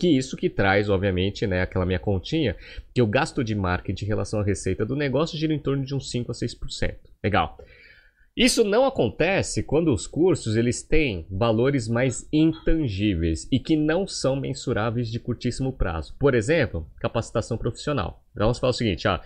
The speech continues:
se eu tiver estudando, por exemplo, entro lá no Coursera. Ah, finanças. Ah, por que que você tá estudando finanças? Tô estudando finanças porque eu acho que eu preciso aprender mais finanças, porque eu acho que é uma coisa importante aí pra todo profissional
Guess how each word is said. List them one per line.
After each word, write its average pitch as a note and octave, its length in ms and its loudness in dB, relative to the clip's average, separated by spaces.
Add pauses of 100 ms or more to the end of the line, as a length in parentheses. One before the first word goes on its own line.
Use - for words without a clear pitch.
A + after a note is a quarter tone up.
(280)
se - 180 2
eu G3+ 120 4
tiver F3 460 2
estudando, C3+ 640 2
por A2+ 140 -2
exemplo, G2+ 180 2
entro B2 160 0
lá B2+ 80 -2
no B2+ 80 -4
Coursera. - 580 -2
Ah, C3 160 2
finanças. B2 800 0
Ah, D#3 140 2
por E3 100 -2
que F#3 120 0
que - 60 -12
você F3 100 0
tá D#3+ 80 4
estudando C3 320 0
finanças? F#2 420 0
Tô - 120 0
estudando C4 300 -2
finanças - 300 -6
porque - 140 -12
eu - 60 -6
acho - 140 -8
que - 60 -12
eu - 60 -6
preciso A#2 340 -6
aprender G2+ 300 -2
mais G2+ 180 -6
finanças, D#3 540 -2
porque F#3 320 -4 (280)
eu G2 80 -4
acho A2 140 -4
que - 60 -8
é - 20 0
uma B2+ 120 -2
coisa B2 200 -2
importante A2+ 560 0
aí A2+ 60 -2
pra - 140 -8
todo A#2 200 -2
profissional G2+ 680 -4